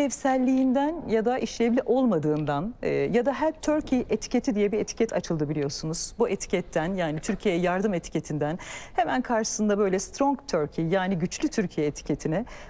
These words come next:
Burada da malum Türkiye kutuplaştı yine Sayın Başkanım ve, e, mevzu tabii bir taraftan aslında yaralarımızı beraber sarmak ama yine, e, kutuplaşmanın ve çekişmenin gölgesinde yaşıyoruz bazı şeyleri.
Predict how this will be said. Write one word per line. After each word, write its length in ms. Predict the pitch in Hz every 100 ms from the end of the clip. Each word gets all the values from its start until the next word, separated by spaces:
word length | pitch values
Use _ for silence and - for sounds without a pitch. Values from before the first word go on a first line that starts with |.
| -
Burada 420 | 254 359 359 285
da 160 | 254 - -
malum 420 | 277 330 202 214
Türkiye 480 | - 339 277 - 220
kutuplaştı 640 | - - 254 240 233 -
yine 180 | 196 151
Sayın 280 | - 151 143
Başkanım 460 | 139 - 147 165 208
ve, 140 | 226
e, 400 | 220 - 156 147
mevzu 520 | 160 202 196 220 233 -
tabii 480 | 175 190 202 - -
bir 220 | 190 226
taraftan 440 | 233 196 208 190
aslında 300 | 175 - 180
yaralarımızı 640 | 180 175 190 185 185 185
beraber 400 | 175 175 180 190
sarmak 520 | 196 160 147 143 135 -
ama 240 | 196 254 - - - 277
yine, 180 | 269
e, 340 | 247 - - 165
kutuplaşmanın 760 | - 226 226 214 - 220 240
ve 60 | 208
çekişmenin 640 | 214 - - 185 220 214 -
gölgesinde 640 | 175 165 160 165 - 180
yaşıyoruz 520 | 165 151 - 147 135 135
bazı 240 | 139 143
şeyleri. 500 | - 147 139 139